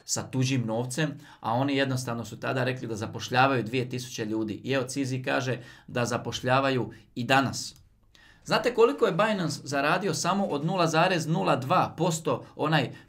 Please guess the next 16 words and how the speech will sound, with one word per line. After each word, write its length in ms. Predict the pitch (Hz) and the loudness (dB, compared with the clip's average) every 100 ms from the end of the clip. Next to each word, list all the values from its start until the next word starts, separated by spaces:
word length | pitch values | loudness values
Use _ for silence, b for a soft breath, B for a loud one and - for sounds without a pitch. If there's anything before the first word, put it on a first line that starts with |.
| - | -2
fee 260 | 175 165 165 B | 4 4 2 B
na 180 | 135 127 | -2 0
futuresima 720 | 127 165 156 113 117 104 92 - - | 4 4 4 -2 -4 -6 -8 -14 -4
ove 200 | 147 151 | 2 2
godine? 360 | 123 95 87 - - | 2 -2 -6 -8 -2
Preko 300 | 185 180 165 | -2 -2 0
tri 280 | 202 220 | 2 2
milijarde 560 | 196 160 160 180 175 151 | 2 4 6 6 4 2
dolara 460 | 151 139 104 90 - _ _ _ - | 4 2 2 -4 -12 _ _ _ -8
od 140 | 123 | -8
fee-a. 360 | - 196 156 92 101 - _ _ _ _ _ - | -4 0 0 0 -8 -20 _ _ _ _ _ -4
I 120 | 135 | 0
onda 220 | 156 139 | 2 2
kad 120 | 135 | 0
neko 240 | 147 156 123 | -2 -2 -2
kaže, 360 | 151 131 123 | -2 0 -4